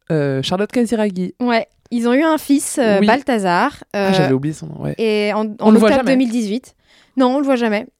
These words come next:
Speaker 2: On voit un peu son, son fils aîné, Raphaël,
Speaker 1: Ouais,
Speaker 2: qu'elle
Speaker 1: qui est
Speaker 2: a
Speaker 1: très
Speaker 2: eu
Speaker 1: mignon.
Speaker 2: avec, euh, Gad Elmaleh.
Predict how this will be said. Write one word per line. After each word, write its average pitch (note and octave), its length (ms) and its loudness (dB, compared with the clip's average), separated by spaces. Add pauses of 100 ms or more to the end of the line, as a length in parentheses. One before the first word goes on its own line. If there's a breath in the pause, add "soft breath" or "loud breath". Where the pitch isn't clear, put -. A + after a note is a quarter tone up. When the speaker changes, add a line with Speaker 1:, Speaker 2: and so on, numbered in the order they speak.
(120)
Speaker 2:
On A3+ 200 -2
voit C4 140 2
un C#4+ 80 0
peu E4+ 140 -8
son, A#3+ 600 -6
son B3 140 -8
fils B3 220 -10
aîné, A#3+ 180 -4
Raphaël, C4 460 -6
Speaker 1:
Ouais, D#3 140 2
Speaker 2:
qu'elle B3+ 80 -2
Speaker 1:
qui G#3+ 80 2
est - 20 0
Speaker 2:
a G#3 40 -2
Speaker 1:
très G#3+ 100 2
Speaker 2:
eu D4+ 40 -2
Speaker 1:
mignon. G3+ 200 -2
Speaker 2:
avec, D#3 80 -8
euh, G3 200 -6
Gad G3 180 -10
Elmaleh. F#3+ 340 -8